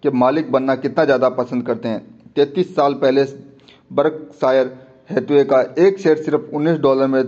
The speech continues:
मिलता था। उन्नीस सौ अट्ठानवे के अंत तक वह एक शेयर सत्तर हज़ार डॉलर में मिलता है, जिसका मतलब है कि अगर उन्नीस सौ पैंसठ में तीन सौ डॉलर का निवेश करते, तो आज आप एक मिलियन डॉलर के मालिक होते।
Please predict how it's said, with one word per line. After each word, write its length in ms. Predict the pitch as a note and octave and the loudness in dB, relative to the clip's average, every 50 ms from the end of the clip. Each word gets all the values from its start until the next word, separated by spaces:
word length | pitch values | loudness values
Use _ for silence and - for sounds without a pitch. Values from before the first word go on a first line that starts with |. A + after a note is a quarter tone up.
| - | -2
मिलता 280 | C3 B2+ B2 A#2+ B2+ B2 | -2 -2 -2 0 -2 -2
था। 380 | A#2+ B2 A2 - - - - - C3+ | -2 -2 -4 -4 -6 -12 -14 -8 -6
उन्नीस 260 | C#3 C#3+ D#3 E3 - | -4 -2 -2 0 0
सौ 80 | - D3+ | 0 0
अट्ठानवे 360 | C3+ C3+ B2+ B2+ C3 D3 D3+ | 0 0 0 0 0 -2 -2
के 60 | C#3 | -2
अंत 160 | B2 C#3+ C#3 | -2 -2 -4
तक 400 | C#3 - D3+ D3 - - - - - - C3+ | -4 -4 -4 -4 -4 -6 -14 -20 -18 -10 -2
वह 180 | B2+ C3+ D3 | 0 2 2
एक 320 | D3+ D3 C#3+ D#3 D#3 D3+ - | 4 4 4 2 2 0 0
शेयर 160 | - D3 C#3+ | 0 -2 -2
सत्तर 340 | C#3+ - - - - D#3+ D#3 | -2 -4 -8 -4 -2 0 0
हज़ार 480 | C#3 B2 B2+ C3+ C3+ C3 B2 A#2+ - - - - - _ _ _ - B2+ | 0 2 2 2 2 2 0 -6 -16 -20 -20 -20 -20 _ _ _ -6 0
डॉलर 300 | C3+ C3 C3 C3 C3+ C3 | 0 2 4 2 2 2
में 120 | C3 C3 | 2 2
मिलता 320 | B2+ B2 A#2+ A#2 B2 B2 | 2 2 2 2 2 0
है, 280 | A#2 A#2 A2 G2+ A#2 - - - - | 0 0 -2 -6 -8 -12 -20 -16 -10
जिसका 280 | B2+ B2+ B2+ C3 D#3+ D#3 | -8 -8 -4 0 0 0
मतलब 300 | D3 C#3 C3 C3+ D3 D3 | 0 0 -2 0 0 0
है 60 | D3 | 2
कि 80 | C#3+ D3 | 2 2
अगर 260 | C#3 B2+ C3+ D3 - | 2 2 2 2 2
उन्नीस 400 | D3 - C3+ C#3 C#3 C#3+ C3+ - | 0 -2 -4 -4 -4 -4 -2 -2
सौ 80 | D3+ | -4
पैंसठ 340 | B2+ - D3 D3 C#3+ D3+ C#3+ | -2 0 -2 0 0 -2 -2
में 200 | C#3 D3 C#3+ C3 | -2 -4 -6 -6
तीन 200 | B2+ D3 D3+ E3 | -6 -6 -6 -4
सौ 120 | D#3+ E3+ D#3 | -4 -2 0
डॉलर 260 | D3 C3+ C3+ C#3 C3+ | 0 2 2 2 2
का 80 | C3+ | 0
निवेश 280 | C3 C3 C3 C3+ C#3 C3+ | 0 2 2 0 0 0
करते, 340 | - C3+ B2 A#2+ C3 B2+ A#2+ A#2+ - - - - - _ - | 0 -2 -2 0 -2 -2 -2 -4 -8 -14 -20 -20 -10 _ -2
तो 220 | E3 D#3 - - - | -2 -2 -2 -2 0
आज 180 | C3 D3 D#3+ D#3 - - | 2 2 2 0 -2 -2
आप 200 | C3 C#3+ C#3 B2 C3+ | 0 0 0 0 -2
एक 180 | C#3+ D3+ D3+ D#3 | -2 -2 -2 -2
मिलियन 320 | D3+ C#3+ C#3 C#3+ C#3+ C#3 | -4 -2 0 0 0 2
डॉलर 260 | C3 C3 C3 C3 B2+ | 2 2 2 0 0
के 80 | B2 C3+ | 0 0
मालिक 320 | B2 B2 A#2+ B2 B2+ C3 | 0 2 2 2 2 2
होते। 240 | B2 B2 A2+ - A#2+ | 2 0 0 -2 -4